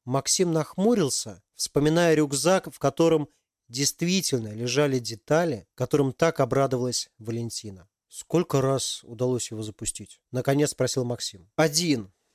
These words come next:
Мы успели в последний момент. Вождя с компанией мы арестовали, будем судить». «А что с людьми будет?» спросила Алиса.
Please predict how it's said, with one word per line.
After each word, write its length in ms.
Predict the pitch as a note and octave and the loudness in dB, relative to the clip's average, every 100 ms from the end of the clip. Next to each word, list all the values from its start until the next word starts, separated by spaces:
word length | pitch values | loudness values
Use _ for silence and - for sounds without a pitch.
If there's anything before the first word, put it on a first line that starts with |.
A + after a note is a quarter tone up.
| _ | _
Мы 240 | A#2+ B2 D#3+ | -10 0 4
успели 440 | E3 - A3 G#3 | 4 2 2 2
в 80 | D3+ | 2
последний 400 | C3+ - E3 D#3 | 0 2 2 4
момент. 580 | D3 C3+ A#2+ F2+ - _ _ | 2 0 -4 -8 -16 _ _
Вождя 420 | A2 C#3+ C#3+ F3+ | -2 0 4 2
с 60 | E3 | 4
компанией 500 | D#3+ D3+ G3+ G3 D3 | 2 2 2 4 2
мы 460 | C3 D#3 D3+ C3 - | 2 2 2 0 -4
арестовали, 800 | A#2+ A#2 - C#3+ G3 F3 A2+ F#2 _ | -8 -4 0 4 4 2 -2 -8 _
будем 240 | B2+ E3+ D#3+ | -2 -2 0
судить». 560 | - A2+ B2+ C#3 - _ _ | -4 -4 -4 -6 -10 _ _
«А 100 | B2 | -4
что 220 | - G#3 | -2 -2
с 100 | - | -2
людьми 260 | F3 D3 C3+ | -4 -2 -6
будет?» 400 | A2 G2+ G2 _ | -6 -14 -16 _
спросила 480 | - A#2+ - A#2+ A#2 | -12 -8 -6 -4 -6
Алиса. 360 | A2 G2+ - | -6 -12 -16